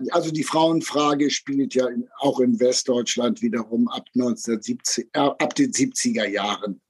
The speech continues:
äh, mit, ja, ich habe abgetrieben und was da so war, äh, spielte ja dann erst eine stärkere Rolle im Öffn-, in der öffentlichen Wahrnehmung, in der öffentlichen Präsentation. Und das war beim Fußball so.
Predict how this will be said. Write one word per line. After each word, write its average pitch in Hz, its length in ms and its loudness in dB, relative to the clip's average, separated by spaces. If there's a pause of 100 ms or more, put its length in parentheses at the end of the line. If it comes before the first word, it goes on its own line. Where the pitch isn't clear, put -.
äh, - 320 -8 (440)
mit, - 240 -8 (140)
ja, 113 200 -6 (400)
ich - 160 -4
habe 107 260 0
abgetrieben 107 720 0
und 107 120 0
was 104 140 0
da 101 140 -2
so 95 180 -2
war, 113 280 0
äh, 123 260 2
spielte 123 400 0
ja 123 160 2
dann 131 280 2
erst 135 420 0
eine 120 240 0
stärkere 110 600 -2
Rolle 107 460 -2 (200)
im 139 160 4
Öffn-, 131 300 2
in 131 160 2
der 143 100 4
öffentlichen 143 360 2
Wahrnehmung, 135 540 2
in 127 80 -6
der 127 100 0
öffentlichen 120 440 -8
Präsentation. 107 840 -10
Und 117 140 -10
das - 180 -6
war 131 160 0
beim 123 200 -2
Fußball - 360 -4
so. - 80 -6